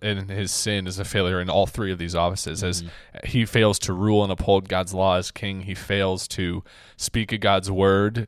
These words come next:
Speaker 1: um, as prophet, allowing temptation to, and lies to overcome the truth of God's word, and, and he fails as priest to guard and protect the holy place.
Speaker 2: Mm.
Speaker 1: And because of that failure of all three of these offices,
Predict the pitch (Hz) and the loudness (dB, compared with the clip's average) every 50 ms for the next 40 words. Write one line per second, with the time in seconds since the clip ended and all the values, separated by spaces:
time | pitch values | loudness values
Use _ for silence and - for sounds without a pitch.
0 | - - 101 104 98 95 92 90 87 87 87 - - 107 104 98 - - - - | -6 -4 -2 0 0 0 0 -2 -2 -4 -8 -8 -6 -6 -4 -4 -4 -4 0 2
1 | 101 92 95 - 104 98 101 - 110 104 101 90 90 90 90 92 92 - - 90 | 2 2 2 0 -2 -4 -4 -2 -2 0 0 0 0 0 -2 -4 -6 -6 -8 -8
2 | 80 - - 98 92 - - 95 90 - - 90 87 85 85 - - - - - | -6 -6 -4 -4 -4 -4 -4 -6 -8 -6 -4 -4 -2 -4 -4 -6 -10 -18 -20 -20
3 | _ - 101 98 92 90 - - 101 98 92 90 90 98 101 - - - - 104 | _ -8 -8 -6 -6 -8 -4 -2 0 2 4 4 2 2 0 -2 -4 -4 -4 -2
4 | 101 95 92 - - - 92 92 95 98 92 87 95 92 92 104 95 - 101 95 | -2 -2 -4 -4 -4 -4 -4 -4 -4 -6 -8 -10 -12 -6 -4 -4 -2 0 -2 -2
5 | 90 - 95 - - 87 87 87 85 - - 87 90 90 87 90 87 85 - - | -2 -2 -6 -6 -4 -4 -2 -2 -4 -6 -4 -4 -2 -2 -4 -4 -6 -8 -10 -14
6 | - - - - - 98 98 92 - - 104 95 95 92 92 95 90 87 - - | -20 -20 -20 -14 -6 -4 -4 -2 -2 0 2 2 4 4 2 0 -2 -4 -4 -6
7 | - - 110 101 92 - - - 110 95 92 90 87 87 90 92 92 87 90 87 | -4 0 0 0 0 -2 -2 -2 -4 -2 0 2 4 4 4 4 2 0 -4 -6
8 | 85 - - - - - 101 92 - - - - - - 92 92 90 85 - - | -8 -10 -10 -8 -4 -2 -2 -2 -2 -6 -10 -6 -4 -4 -4 -4 -4 -6 -6 -6
9 | 73 73 92 - - - - _ - - 98 92 92 92 - - - 107 101 95 | -6 -6 -6 -8 -10 -12 -16 _ -18 -16 -14 -14 -14 -16 -16 -8 -4 -2 -2 -2
10 | 92 92 87 87 - 92 - - - 117 113 110 101 92 85 95 87 - - - | -2 -4 -4 -4 -4 -4 -4 -2 0 0 2 2 0 0 0 0 0 0 -2 -4
11 | - - 123 151 165 147 123 113 107 98 104 95 87 - - 104 92 90 90 90 | 0 2 4 6 6 6 4 4 4 4 4 2 2 2 -2 -4 -4 -4 -4 -6
12 | 85 - 92 90 87 - - - - 90 85 85 - - - | -6 -4 -2 -2 -2 -2 -6 -8 -8 -8 -6 -6 -8 -10 -12